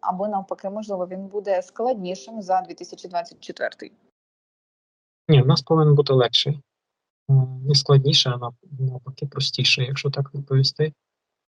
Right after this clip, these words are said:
Speaker 2: От, е, і він перспективніший, тому що в нас Сатурн, це ж саме основний момент, Сатурн йде по восьмому дому.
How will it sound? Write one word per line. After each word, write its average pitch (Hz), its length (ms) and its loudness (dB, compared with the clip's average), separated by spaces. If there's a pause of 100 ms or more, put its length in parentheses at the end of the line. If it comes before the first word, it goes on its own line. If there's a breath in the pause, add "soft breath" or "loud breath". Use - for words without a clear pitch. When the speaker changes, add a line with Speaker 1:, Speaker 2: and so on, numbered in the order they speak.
(480)
Speaker 2:
От, 143 280 8
е, 139 440 8 (540 loud breath)
і 151 500 6
він 170 140 -10
перспективніший, 143 840 2
тому 143 180 -2
що 147 160 4
в - 20 10
нас 156 220 6
Сатурн, 151 440 0 (600)
це - 160 2
ж - 100 2
саме 135 260 4
основний 135 300 6
момент, 156 240 2
Сатурн 180 280 2
йде 151 100 6
по 139 120 2
восьмому 147 320 4
дому. 117 260 -2